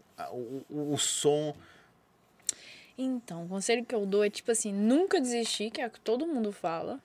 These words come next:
Speaker 2: mas é verdade. Tipo, nunca desistir, que já teve momentos de eu pensar, tipo assim, por mais pouco, pouco tempo que eu esteja nisso, eu já pensei em desistir várias vezes, mas se não fosse minha persistências, minhas persistências, eu não teria atingido vários focos que eu tinha pra minha vida.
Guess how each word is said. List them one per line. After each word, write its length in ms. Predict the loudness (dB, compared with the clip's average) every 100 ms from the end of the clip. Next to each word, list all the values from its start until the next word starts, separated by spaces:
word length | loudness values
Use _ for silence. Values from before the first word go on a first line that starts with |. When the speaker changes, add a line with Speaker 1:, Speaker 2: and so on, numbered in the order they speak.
| -12
Speaker 2:
mas 160 | -6 -2
é 100 | -2
verdade. 600 | -2 -4 -4 -4 -6 -10
Tipo, 200 | -6 -2
nunca 180 | -2 -2
desistir, 340 | 0 0 0
que 80 | -2
já 140 | 0 0
teve 180 | 0
momentos 420 | 0 0 0 -2 -2
de 100 | -4
eu 60 |
pensar, 420 | -2 -6 -4 -6
tipo 120 | -6 -6
assim, 120 | -8
por 140 | -6 -4
mais 180 | -4
pouco, 320 | -4 -6 -4 -8 _ _
pouco 300 | -2 -2 -4
tempo 400 | -6 -6 -6 -6
que 100 | -6
eu 40 |
esteja 360 | -6 -6 -6 -6
nisso, 320 | -8 -8 -12 -14 -20 -20 -8
eu 80 | -6
já 120 | -4
pensei 260 | -6 -6 -4
em 60 |
desistir 320 | -4 -4 -4 -4
várias 340 | -2 0 0
vezes, 320 | 0 0 -2
mas 160 | -2 -2
se 100 | -2
não 120 | -2
fosse 260 | 0 0 2
minha 160 | 0
persistências, 960 | 0 0 0 -2 -2 -2 -2 0 -2 -4 -12 _ -8
minhas 180 | -6 0
persistências, 800 | 4 4 2 -2 -2 -2 0 0
eu 60 |
não 100 | 0
teria 280 | 0 0 0
atingido 680 | 0 2 2 2 2 0 0 6
vários 260 | 6 6
focos 320 | 2 0 -2
que 80 | -4
eu 40 | -4
tinha 260 | -2 -4 -4
pra 120 | -4
minha 220 | -2 -2
vida. 340 | -2 -2 -4